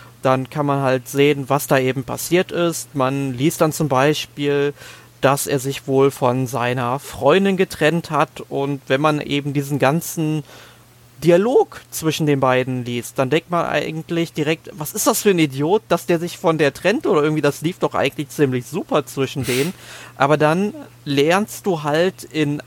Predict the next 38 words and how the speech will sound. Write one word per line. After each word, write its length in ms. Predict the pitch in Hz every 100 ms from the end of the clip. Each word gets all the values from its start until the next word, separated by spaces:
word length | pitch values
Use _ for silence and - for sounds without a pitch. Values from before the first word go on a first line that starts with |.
| -
anderen 560 | 165 220 233 175 143 131
Nachrichten, 680 | 127 127 143 123 - 123 120 - -
unter 220 | 143 139
anderem 260 | 139 135 131
auch 180 | 127 135
in 120 | 120
E-Mails, 680 | 165 190 131 117 117 - - - - -
die 80 | 143
du 100 | 139
natürlich 360 | 135 127 139 131
dann 140 | 135 -
auch 240 | 170 -
abrufen 500 | - - 139 120 135
kannst, 460 | 120 120 120 - - 127
ähm, 520 | 123 123 120 120 123 - - - - - - - -
ja, 120 | 143
oder 180 | 147 143
sag 160 | 143
mal 100 | 156
so, 80 | 147
du 100 | 139
findest 340 | - 185 175 170
heraus, 520 | 139 135 143 151 - 131
warum 400 | 139 123 135 240
er 140 | - 151
sich 180 | 139 -
dann 120 | 135
am 120 | 127
Ende 300 | 127 131 127
halt 200 | 127 120
getrennt 400 | 127 - 127 127
hat, 100 | 127
was 180 | 143 160
mit 140 | 160 -
ihm 140 | 147
eigentlich 580 | - 139 143 127 123 -
los 340 | 156 208 -
ist. 300 | - 110 -